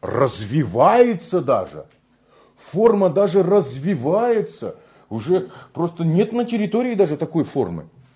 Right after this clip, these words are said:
Самая большая за пределами всего.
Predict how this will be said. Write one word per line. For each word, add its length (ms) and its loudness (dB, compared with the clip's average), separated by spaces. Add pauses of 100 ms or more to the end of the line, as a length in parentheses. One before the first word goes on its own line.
(1300)
Самая 340 2
большая 500 2
за 140 -2
пределами 580 -2
всего. 520 -8